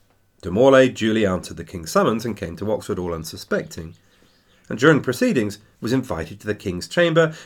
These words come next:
as if for a secret meeting. He probably felt pretty important as he marched along to the meeting, looking forward to being involved in some special high-level discussion. Instead, he was accused of plotting with the King of France to turn Eleanor over to him and betray Henry.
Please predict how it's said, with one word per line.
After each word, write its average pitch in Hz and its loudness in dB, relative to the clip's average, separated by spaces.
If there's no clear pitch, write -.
as 139 2
if 98 0
for 104 -2
a 95 0
secret 92 -8
meeting. 87 -8
He 123 -2
probably 95 -2
felt 82 -8
pretty 190 0
important 98 -4
as 90 -2
he 87 -2
marched 151 4
along 85 -8
to - -20
the 90 -10
meeting, 87 -10
looking 90 -10
forward 113 2
to - -12
being 92 -6
involved 92 -2
in 92 -6
some 95 -10
special 110 -2
high-level 82 -6
discussion. 80 -6
Instead, 110 2
he 113 -4
was 92 -2
accused 92 -6
of - -12
plotting 82 -12
with 80 -12
the 82 -12
King 82 -12
of 80 -14
France 147 0
to - -14
turn 82 -8
Eleanor 98 0
over 73 -12
to - -18
him 87 -6
and 95 -8
betray 80 -8
Henry. 87 -6